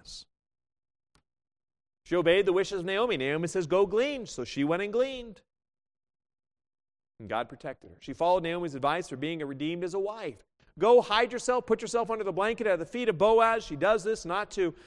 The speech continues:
uh, bring shame upon him. She does it in the night. She's a pagan. And if you were to read Ruth chapter three, you read what she does to protect him, what he does to protect her, and he says, "Whoa,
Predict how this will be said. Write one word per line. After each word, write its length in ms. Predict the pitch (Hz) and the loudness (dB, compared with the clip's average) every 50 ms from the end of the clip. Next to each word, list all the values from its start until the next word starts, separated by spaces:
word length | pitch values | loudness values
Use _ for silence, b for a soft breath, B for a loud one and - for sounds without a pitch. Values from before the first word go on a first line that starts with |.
| B B - | B B -2
uh, 120 | - 180 170 | -2 0 2
bring 240 | 143 180 196 196 | 4 2 2 2
shame 380 | 185 - - - 220 226 226 226 | 0 -2 0 2 4 4 4 2
upon 340 | 233 185 185 208 208 208 214 | 0 0 0 0 0 0 0
him. 80 | 220 | -2
She 120 | 190 - 143 | -4 -2 2
does 220 | 151 185 220 185 | 4 4 4 4
it 80 | 208 208 | 2 0
in 120 | 208 196 | 0 0
the 60 | 196 | -2
night. 380 | 185 185 196 202 202 208 214 208 - _ _ _ _ _ _ _ _ _ _ _ _ _ _ _ _ - | -2 -2 -2 0 0 -2 -4 -6 -12 _ _ _ _ _ _ _ _ _ _ _ _ _ _ _ _ -10
She's 180 | - 269 269 | -8 -6 -4
a 40 | 277 | 2
pagan. 400 | 220 262 320 339 302 269 214 160 - - - _ _ _ _ _ _ _ _ _ _ _ _ _ _ _ _ _ _ _ _ _ - | 6 6 6 6 6 2 -4 -6 -10 -18 -20 _ _ _ _ _ _ _ _ _ _ _ _ _ _ _ _ _ _ _ _ _ -10
And 60 | 123 | -8
if 80 | 113 131 | -4 0
you 120 | 220 285 | 2 4
were 80 | 294 277 | 4 4
to 80 | 254 | 4
read 460 | 240 240 254 262 254 254 269 254 233 b b b b - | 4 2 2 0 0 0 -2 -4 -8 b b b b -4
Ruth 260 | 170 208 247 269 - | 0 0 2 0 0
chapter 340 | - - 240 233 226 233 220 | 2 4 4 4 2 0 -4
three, 380 | 175 - 233 277 294 269 240 233 | -6 -4 -2 -2 -2 0 -2 -2
you 120 | 226 226 | -4 -4
read 320 | 220 214 247 294 311 302 262 | -4 -2 0 0 0 2 2
what 160 | 240 226 202 | 2 0 0
she 160 | - - 233 | -2 -6 -2
does 300 | 180 233 277 294 277 202 | 0 2 2 2 2 0
to 80 | - 226 | -4 -4
protect 540 | - 214 196 - - 311 349 - - - | -4 -4 -4 2 4 4 4 4 2 0
him, 220 | 190 180 175 214 208 B B B - | 0 0 0 0 -2 B B B 0
what 160 | 196 233 233 | 0 2 2
he 180 | 196 262 311 320 | 2 2 2 4
does 220 | 302 277 254 208 | 4 4 4 2
to 80 | - 190 | -2 -6
protect 420 | 208 214 160 247 277 285 - - | -8 -2 0 2 2 2 0 2
her, 220 | 269 311 339 330 285 | 4 4 6 8 6
and 140 | 240 220 220 | 6 6 4
he 120 | 254 285 | 2 2
says, 220 | - - 226 202 180 | 2 2 2 0 2
"Whoa, 440 | 175 185 285 320 311 294 208 B | 8 12 12 12 12 12 12 B